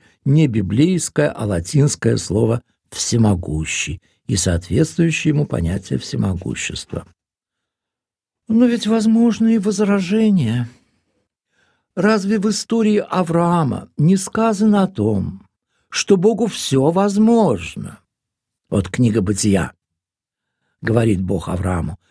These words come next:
"Есть ли что трудное для Господа?" Но ведь здесь речь идёт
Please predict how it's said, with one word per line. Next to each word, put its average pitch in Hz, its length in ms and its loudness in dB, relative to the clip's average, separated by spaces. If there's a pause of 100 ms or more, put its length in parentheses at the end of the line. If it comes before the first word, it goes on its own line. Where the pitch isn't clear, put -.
"Есть 147 680 2 (100)
ли 214 200 2
что - 340 0
трудное 113 1080 0
для 101 300 0
Господа?" 98 1040 -4 (1300)
Но 123 120 4
ведь 107 160 4
здесь 101 380 -2
речь 135 360 0
идёт 113 480 -2